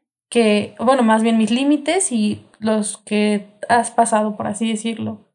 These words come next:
¿no? Entonces, por ejemplo, a mí me motiva mucho el seguir contigo porque, como dices, tenemos objetivos muy parecidos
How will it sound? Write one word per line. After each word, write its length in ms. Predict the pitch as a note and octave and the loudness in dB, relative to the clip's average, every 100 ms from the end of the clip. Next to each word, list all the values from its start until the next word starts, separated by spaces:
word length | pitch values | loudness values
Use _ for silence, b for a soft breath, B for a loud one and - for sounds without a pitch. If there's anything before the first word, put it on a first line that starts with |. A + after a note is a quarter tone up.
| _ _ _ | _ _ _
¿no? 280 | A3 G#3+ - - | -4 -4 -4 -14
Entonces, 480 | A#3+ A#3 B3+ B3+ - _ _ _ _ | -10 -6 -6 -8 -14 _ _ _ _
por 80 | - | -2
ejemplo, 140 | B3 B3 | 2 4
a 20 | |
mí 60 | C#4+ A4+ | 2 0
me 60 | |
motiva 320 | F4 A3 A#3+ A#3+ | -2 -2 0 0
mucho 240 | A#3 B3 | 0 -2
el 80 | B3 | -2
seguir 300 | A#3+ A3 G#3+ | -2 -4 -4
contigo 400 | A#3+ A#3 A3+ A3+ | -6 -4 -4 -6
porque, 520 | A#3+ A3 A#3 G#3+ G#3+ - _ _ | -8 -10 -6 -4 -4 -8 _ _
como 180 | - A#3+ | 0 0
dices, 200 | B3 A#3 | 2 0
tenemos 480 | A#3+ A#3 A#3+ A#3+ A3 _ - | 0 0 0 -4 -10 _ -2
objetivos 520 | A#3+ A#3 A3+ A#3 A#3+ | 0 0 0 0 2
muy 220 | A#3+ A#3 | 2 0
parecidos 680 | A3+ B3+ A3 A3+ A3+ C#4 | -2 -4 -2 -4 -6 -8